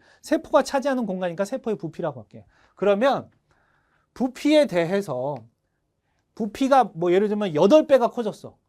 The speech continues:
덩치가 여덟 배가 커져서 세포가 커져가지고. 그럼 이 여덟 배나 커진 세포를 유지하기 위해서는 여덟 배 많이 먹어야 되죠. 그럼 단순하게 계산해보면 그렇잖아. 이 여덟 배 큰 몸집을 유-,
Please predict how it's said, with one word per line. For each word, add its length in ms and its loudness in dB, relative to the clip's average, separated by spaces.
덩치가 420 0
여덟 260 2
배가 140 0
커져서 260 -8
세포가 380 -2
커져가지고. 520 -6
그럼 260 0
이 180 -2
여덟 480 8
배나 380 6
커진 340 -4
세포를 400 -2
유지하기 340 0
위해서는 240 -4
여덟 360 6
배 100 4
많이 260 4
먹어야 320 4
되죠. 300 -4
그럼 120 -8
단순하게 420 -2
계산해보면 420 -4
그렇잖아. 360 -4
이 100 -2
여덟 260 4
배 100 -2
큰 320 -6
몸집을 440 0
유-, 200 -6